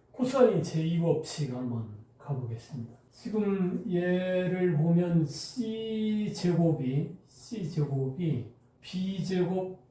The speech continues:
에이제곱을 더하고 그 사이에 끼인 코사인 C와 이에이비를 곱해서 뺀 놈이 된다는 건데,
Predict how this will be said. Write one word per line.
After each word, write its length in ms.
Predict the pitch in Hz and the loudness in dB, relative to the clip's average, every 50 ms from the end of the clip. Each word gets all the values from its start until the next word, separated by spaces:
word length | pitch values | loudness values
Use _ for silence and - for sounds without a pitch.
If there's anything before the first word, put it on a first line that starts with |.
| _ - | _ -6
에이제곱을 1200 | 185 165 160 165 170 156 147 160 156 147 147 147 143 143 143 143 185 180 190 196 202 202 196 - | 0 2 4 4 4 4 4 4 4 6 6 6 6 6 4 2 -2 -4 -4 -4 -4 -6 -6 -6
더하고 800 | - 143 139 135 131 135 135 135 131 180 190 190 208 208 - - - _ _ _ _ _ _ _ _ _ _ _ _ | -4 -2 -2 0 0 0 -2 0 -2 -2 -2 -2 -4 -6 -8 -12 -20 _ _ _ _ _ _ _ _ _ _ _ _
그 140 | _ - 151 | _ -6 -6
사이에 540 | 143 - 151 156 160 160 160 156 147 143 - | -4 0 2 2 4 4 4 4 4 2 0
끼인 600 | - 208 196 180 170 170 185 208 220 233 - - - _ _ _ _ _ _ _ _ _ _ _ _ _ _ _ _ | -2 -4 -2 0 2 2 2 2 -2 -4 -8 -12 -20 _ _ _ _ _ _ _ _ _ _ _ _ _ _ _ _
코사인 800 | - - 214 156 - - 190 180 170 170 175 190 202 208 220 - - _ _ _ _ _ _ _ _ _ _ _ _ _ _ _ _ _ _ _ _ - - - _ _ _ _ _ | -12 -8 -8 -8 -6 -2 0 2 4 4 2 2 0 -4 -6 -8 -12 _ _ _ _ _ _ _ _ _ _ _ _ _ _ _ _ _ _ _ _ -20 -20 -20 _ _ _ _ _
C와 960 | - - - - - - 247 214 202 190 175 175 180 185 190 - - - - - _ _ _ _ _ _ _ | -16 -14 -12 -12 -6 -6 -6 -4 -2 -2 -2 0 0 0 -2 -2 -4 -8 -10 -14 _ _ _ _ _ _ _
이에이비를 840 | 214 175 156 165 170 170 165 165 160 147 143 147 147 143 156 147 | -6 -2 2 4 6 6 6 6 4 4 2 2 2 2 0 -2
곱해서 500 | - 143 - - 147 135 135 139 135 - - | -2 -6 -4 -2 0 0 0 0 -2 -2 -4
뺀 600 | 220 208 208 220 233 226 220 202 190 180 170 165 | -4 -2 0 2 2 0 0 -2 -2 -2 0 2
놈이 300 | 156 147 143 160 165 139 | 2 2 2 2 2 0
된다는 500 | 131 139 135 135 131 131 131 127 120 120 | 0 0 0 0 0 -2 -4 -2 -2 -2
건데, 560 | 117 110 107 101 110 127 151 156 156 - | -4 -4 -6 -8 -4 -2 -2 -2 -2 -8